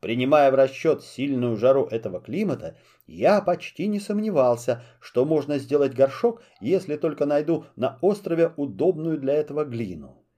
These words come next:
Его можно, думал я, высушить на солнце до такой степени, что он будет годен к употреблению.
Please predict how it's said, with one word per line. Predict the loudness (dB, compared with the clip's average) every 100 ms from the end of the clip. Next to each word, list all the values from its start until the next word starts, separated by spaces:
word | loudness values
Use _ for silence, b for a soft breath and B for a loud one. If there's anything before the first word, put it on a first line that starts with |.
| _
Его | -6 -2 2
можно, | 2 2 0 -4 -10
думал | -8 -4 -2 -2
я, | -4 -8 -12 b b b -20
высушить | -4 0 0 0 -4 -10 -10
на | -12 -8
солнце | 0 0 2 0 -2 B -12
до | 2 4
такой | 4 -4 -2 -2
степени, | -4 -4 -2 0 -2
что | -4 -2 2 4
он | 2
будет | -2 -4 -6
годен | -2 2 2 2 -4
к | -4
употреблению. | -4 -4 -6 -4 -2 -2 -4 -10